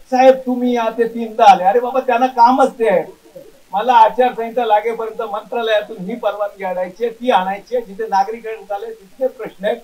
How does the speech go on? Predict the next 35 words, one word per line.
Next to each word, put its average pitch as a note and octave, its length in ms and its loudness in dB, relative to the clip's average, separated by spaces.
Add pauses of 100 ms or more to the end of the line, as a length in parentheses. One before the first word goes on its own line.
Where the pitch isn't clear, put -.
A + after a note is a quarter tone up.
(320)
अनेक C4 320 2
प्रश्न A3 300 -2
आहेत G#3 140 -6
माझ्या F#3 240 -4
मागे, E3+ 240 -10 (840)
त्यांना A#3 240 -2
काय C4+ 180 -2
काम C4 280 -4
आहे? - 220 -12 (920)
पनवेलचा A#3 500 2
बाजार G#3+ 360 4
उठला, G3+ 260 0
आता F#3+ 160 4
उरणकडे A#3 500 2
आले, G#3 220 2
उरणचा A3+ 480 -2
उठल्यावर G3 420 -2
परत B3+ 260 0
पनवेलला A#3 480 -4
जातील. G#3 320 -4
ते B3+ 200 -4
या B3 120 2
मतदारसंघात A3+ 720 0
राहतात G#3+ 420 4
का? G#3+ 280 -2
त्या G#3 200 -4
मतदारसंघात G3+ 600 -4 (140)
मत G3+ 220 -4
आहे G3 200 0
का? A3 200 -4
या G3 160 -6
मतदारसंघात G3 600 -6
काम A3 340 -4
केलंय G#3 300 -12
का? A3+ 160 -8